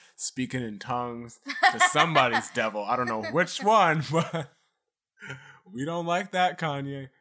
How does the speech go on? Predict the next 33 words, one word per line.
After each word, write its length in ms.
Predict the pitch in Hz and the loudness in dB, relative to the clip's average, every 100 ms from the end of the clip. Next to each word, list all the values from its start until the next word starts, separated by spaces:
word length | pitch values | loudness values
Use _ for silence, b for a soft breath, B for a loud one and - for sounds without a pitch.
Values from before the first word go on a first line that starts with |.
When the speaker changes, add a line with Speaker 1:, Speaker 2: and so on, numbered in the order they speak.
| _ _ | _ _
Speaker 1:
But 100 | 190 | -20
no, 80 | - | -18
I 120 | - | -16
love 180 | - 87 | -16 -16
that 120 | 87 | -18
song, 220 | 95 90 92 | -20 -20 -20
though. 140 | 90 _ _ 107 | -20 _ _ -16
Uh, 80 | 104 | -4
that 100 | 123 | -2
was, 180 | 151 - - | -2 -6 -6
that 100 | 135 | -4
was 100 | 170 | -4
the 60 | 160 | -6
birth 240 | 127 127 | -6 -8
of 100 | 113 | -8
Two 120 | 165 226 | -10 -8
Chainz. 520 | 156 92 - - - _ _ _ _ | -8 -10 -18 -20 -20 _ _ _ _
Speaker 2:
Yes. 420 | 269 349 370 - - | 2 2 2 -8 -14
Yes, 180 | 262 269 311 | -10 -10 -10
it 40 | |
Speaker 1:
To 20 | |
Speaker 2:
was. 240 | 302 370 113 | -10 -8 -8
Speaker 1:
the 60 | |
mainstream. 580 | 110 117 160 156 - 90 - 381 | -8 -6 -6 -8 -12 -16 -18 -18
Speaker 2:
Ooh. 140 | 370 285 _ _ | -20 -20 _ _
Speaker 1:
Two 120 | 226 | -20
Chainz. 480 | 202 226 240 214 - - - _ _ _ 302 | -12 -6 -4 -4 -8 -14 -20 _ _ _ 0
Speaker 2:
Oh, 80 | 370 | 0
this 160 | 349 | -2
is 80 | 453 | -8
when 140 | 381 262 | -8 -8
Too 240 | 285 294 | -10 -12
Clo-, 220 | - 269 | -10 -10